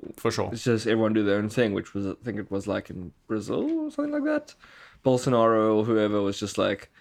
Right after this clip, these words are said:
Speaker 1: Yeah.
Speaker 2: "This thing doesn't exist. Just eat your veggies. You'll be fine."
Speaker 1: Yeah.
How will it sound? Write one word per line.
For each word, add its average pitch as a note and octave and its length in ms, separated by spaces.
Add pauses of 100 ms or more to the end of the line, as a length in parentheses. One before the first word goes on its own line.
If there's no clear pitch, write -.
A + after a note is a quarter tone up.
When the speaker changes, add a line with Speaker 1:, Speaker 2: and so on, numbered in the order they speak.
Speaker 1:
Yeah. A2 300
Speaker 2:
"This A#3 160
thing A#2+ 140
doesn't G2+ 220
exist. G2 640 (460)
Just D#3+ 240
eat A2 180
your G#2+ 100
veggies. G2 640 (720)
You'll B2+ 120
be F#2+ 80
fine." F#2+ 540
Speaker 1:
Yeah. G#2+ 180